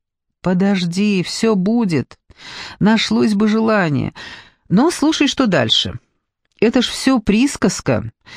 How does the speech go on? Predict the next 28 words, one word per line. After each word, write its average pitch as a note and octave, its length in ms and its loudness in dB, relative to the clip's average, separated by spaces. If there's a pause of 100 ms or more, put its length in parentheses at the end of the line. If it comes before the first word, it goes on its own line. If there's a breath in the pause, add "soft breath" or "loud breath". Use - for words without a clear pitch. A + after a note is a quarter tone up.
(100)
чтоб - 260 -2
понятнее A#3+ 480 2
было F#3 220 2
всё - 180 -2
остальное". D#3+ 680 0 (1080)
Принял C#4+ 320 2
я C4+ 180 2
волевое A#3 440 0
решение. B2 600 -4 (600 loud breath)
Заселиться B3 760 0
тут C4 300 -2
и F4+ 220 2
зажить G#3 480 2
в A3+ 60 2
одиночку. E3+ 680 0 (220)
Я B3 260 2
как A3+ 240 -4
рассудил. D3+ 560 -2 (720 soft breath)
Я G#3 240 2
ж A#3 60 0
всю - 340 -2
жизнь G#3 420 2
жил G#3 240 0
в - 60 -6
семье. C3 480 -2 (540)
Один G#3 420 2
не A#2 100 0
пробовал. G3+ 580 0